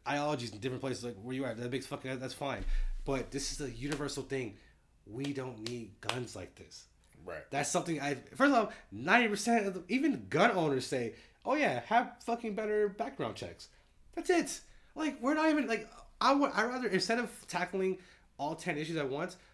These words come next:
Speaker 1: I'd rather just go for the first one. Let's just have better background checks first. Let's just start there first. Let's just start there. Let's start, why are we letting an eighteen-year-old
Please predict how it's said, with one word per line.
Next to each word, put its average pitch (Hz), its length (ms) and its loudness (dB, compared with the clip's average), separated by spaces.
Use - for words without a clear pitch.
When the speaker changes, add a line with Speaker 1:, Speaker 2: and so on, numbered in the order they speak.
Speaker 1:
I'd 175 100 -4
rather 208 140 0
just 170 140 0
go 180 80 0
for 170 160 -4
the 156 80 -4
first 175 300 -4
one. 117 180 -4
Let's - 160 -6
just 226 120 -6
have 214 160 -10
better 214 140 -2
background 214 400 -2
checks 180 240 -2
first. - 340 -4
Let's 190 120 -4
just 226 140 -2
start 214 200 0
there 208 120 4
first. 202 400 -2
Let's 180 100 -6
just 196 120 -6
start 208 180 0
there. 190 140 2
Let's 165 120 -4
start, 214 280 -2
why 233 260 -4
are 240 60 2
we 247 80 4
letting 226 360 4
an 202 60 -2
eighteen-year-old 214 640 2